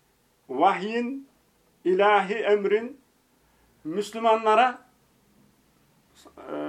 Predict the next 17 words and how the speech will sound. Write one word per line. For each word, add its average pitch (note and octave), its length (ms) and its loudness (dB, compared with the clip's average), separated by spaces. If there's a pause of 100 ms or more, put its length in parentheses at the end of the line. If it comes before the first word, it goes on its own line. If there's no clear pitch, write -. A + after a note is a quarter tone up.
(220)
Aleyhisselatü G3+ 520 0
Vesselam'a G3+ 460 -2
başta G3+ 280 -4
olmak G3 480 -2
üzere G3 400 -4
ve F3 100 -4
sahabelere F#3+ 920 -2
müjdeler F3+ 720 2
vermesi. A#2+ 440 -6 (840)
Müşriklerin E3 720 -6
bu F#3+ 280 0
uygulamalarına F3+ 760 2
karşılık G#3+ 500 -2
müjdelerle F#3+ 840 2
gelmesi, C#3 580 -2 (100)
müjdeler F3 600 2
vermesi. A#2 440 -8